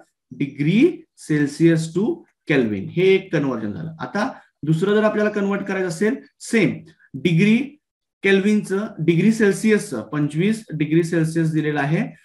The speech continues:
आणि ह्याचं जर फॅरनहाइट, डिग्री फॅरनहाइट मध्ये convert करायचं असेल, तर आपण काय करणार? नाईन बाय फाईव्ह तुमचं जे काही temperature convert करायचं ते टेम्परेचर plus thirty टू, हे केल्यानंतर तुमचं कशामध्ये येईल? Degree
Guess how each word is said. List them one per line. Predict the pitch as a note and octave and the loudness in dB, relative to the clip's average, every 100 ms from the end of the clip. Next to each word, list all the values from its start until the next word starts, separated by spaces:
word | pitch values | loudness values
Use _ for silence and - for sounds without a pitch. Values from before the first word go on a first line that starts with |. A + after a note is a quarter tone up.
| - | -8
आणि | C3 | 0
ह्याचं | D#3 E3 | 0 0
जर | F3+ | -2
फॅरनहाइट, | G3 E3 D#3 E3 G#3 D3 | -4 0 2 2 0 -2
डिग्री | D3 D#3+ - | -4 -4 -2
फॅरनहाइट | F3 D#3 E3+ E3 | -2 0 0 -2
मध्ये | E3+ E3 | -4 -2
convert | D#3+ D#3+ D#3+ | -2 0 -2
करायचं | D#3 D#3+ | -6 -4
असेल, | D#3+ | -2
तर | D#3+ | -2
आपण | D#3+ D#3 | -2 -4
काय | D3+ | -4
करणार? | D3+ C#3 D3+ G3+ - _ _ - | -6 -6 -2 -2 -4 _ _ -6
नाईन | C3 C3+ D#3 E3+ | -2 0 2 2
बाय | E3 E3+ | 2 0
फाईव्ह | E3 E3+ C#3 E3+ D4 - _ _ _ | -2 -4 0 0 -2 -6 _ _ _
तुमचं | D3 C#3+ D#3+ | -8 -4 -2
जे | D3+ D#3+ | -2 -2
काही | E3+ | -2
temperature | D#3+ D#3 D3 C#3+ D#3+ E3+ | -4 -6 -6 -4 -2 -2
convert | D#3+ D3+ D3+ D#3 | -4 -4 -4 -6
करायचं | D#3+ D3+ D3 | -6 -6 -6
ते | D3+ | -6
टेम्परेचर | D3 C3+ C#3 C#3 F3+ A#3 - _ _ D3 | -6 -6 -6 -6 -6 -8 -12 _ _ -4
plus | D#3 A#3 - - _ _ - | 0 -2 -4 -14 _ _ -8
thirty | C3 - G3 D#4 - _ - | -8 -6 -4 -4 -6 _ -8
टू, | A#2+ - - | -8 -8 -10
हे | D#3 | -8
केल्यानंतर | D#3+ E3+ E3+ E3+ E3 | -2 0 0 -2 -4
तुमचं | E3+ E3 | -4 -4
कशामध्ये | E3 E3 E3 D#3+ | -6 -6 -4 0
येईल? | F3 C#4 - _ - | 0 -2 -8 _ -8
Degree | C#3 C3+ C#3+ C4 - | -6 -4 -2 -2 -4